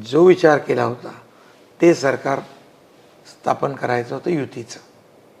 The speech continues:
आणि हे सगळं कावा, हे सगळं कारस्थान मला हाणून पाडायचं होतं आणि म्हणून मी हा निर्णय घेतला.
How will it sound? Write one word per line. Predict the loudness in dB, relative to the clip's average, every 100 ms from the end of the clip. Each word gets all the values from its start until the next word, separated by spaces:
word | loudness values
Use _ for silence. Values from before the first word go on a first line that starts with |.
| _ _ _ _ _ _ _ _ -6
आणि | 0
हे | 2
सगळं | 2 4 4
कावा, | 4 4 6 6 4 -2 -14 -20 -12 2
हे | 2
सगळं | 6 4
कारस्थान | 4 4 2 0 -4
मला | 0 0
हाणून | -2 -4 -8
पाडायचं | -10 -10 -12 -20
होतं | -20 -20 _ _ _ _ _ _ -20 -14
आणि | -10
म्हणून | -6 -4
मी | -2
हा | -4
निर्णय | -6 -10 -10
घेतला. | -12 -16